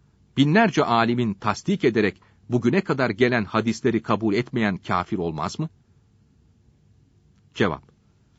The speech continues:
Onların Kur'an'a inanıyorum demeleri yalandır. Çünkü Kur'an-ı Kerim'i de toplayan eshab-ı kiramdır. Hadis-i şerifleri de bildirenler eshab-ı kiramdır. Birine inanıp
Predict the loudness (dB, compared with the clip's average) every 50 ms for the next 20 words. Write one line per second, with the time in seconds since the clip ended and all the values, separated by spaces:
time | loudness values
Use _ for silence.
0 | _ _ _ _ _ _ _ _ _ _ _ _ _ _ _ _ _ _ _ _
1 | 2 4 6 6 4 4 4 0 0 2 2 2 4 4 4 4 2 2 0 0
2 | 0 2 2 2 4 4 4 2 2 0 0 2 2 4 4 2 2 2 0 0
3 | 0 0 2 0 0 -2 -4 -8 -12 -16 -18 -20 -20 _ _ _ _ _ _ _
4 | _ _ _ -4 -2 0 2 2 2 2 0 -4 -2 -2 -2 -2 -2 -4 -2 0
5 | 2 2 2 2 0 -2 -4 -6 -4 -6 -6 -4 -4 -4 -4 -4 -4 -6 -8 _
6 | -10 -8 -6 -4 -4 -4 -4 -4 -6 -6 -6 -6 -4 -6 -6 -10 -12 -14 _ _
7 | _ _ _ _ _ _ _ _ _ _ _ _ -2 -2 0 0 -2 -2 -2 -4
8 | -4 -2 -2 -4 -4 -4 -4 -2 -2 0 -2 -2 -4 -4 _ -8 -8 -6 -6 -6
9 | -6 -4 -4 -4 -6 -8 -8 -8 _ -12 -10 -6 -6 -6 -6 -6 -6 -6 -6 -6
10 | -4 -6 -8 -10 -12 -16 _ _ _ _ _ _ _ _ _ _ _ _ _ _
11 | _ _ _ 2 4 4 6 4 2 2 0 0 0 0 -2 -4 -4 -8